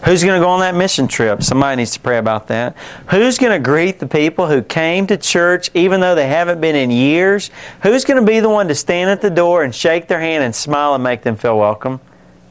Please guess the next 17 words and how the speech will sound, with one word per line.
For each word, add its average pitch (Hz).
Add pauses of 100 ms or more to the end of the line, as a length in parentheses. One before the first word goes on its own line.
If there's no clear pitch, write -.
Somebody 190
should, 214
shouldn't 143
they? 107 (540)
Somebody 202
in 202
our 233
church 233
should 160
be 180
in 202
charge 233
of 151
that. 120
Why 135
not 190
me? 226